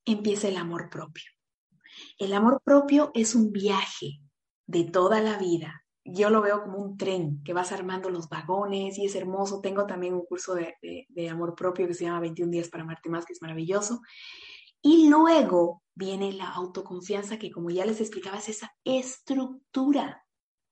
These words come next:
Es esa estructura de vida que realmente eso es lo que, lo que trabajamos.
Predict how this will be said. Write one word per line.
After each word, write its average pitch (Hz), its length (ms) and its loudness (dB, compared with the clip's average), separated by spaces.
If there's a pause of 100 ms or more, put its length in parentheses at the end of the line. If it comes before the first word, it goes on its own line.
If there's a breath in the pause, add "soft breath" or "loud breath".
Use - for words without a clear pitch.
(420)
Es 226 200 -8
esa 247 340 -4
estructura 214 760 -6
de 190 180 -8
vida 180 540 0 (760 loud breath)
que 220 260 2
realmente 269 840 4 (120)
eso 240 260 -2
es 233 80 -4
lo 208 120 -4
que, - 380 -12
lo 180 140 -14
que 175 100 -8
trabajamos. 190 720 -6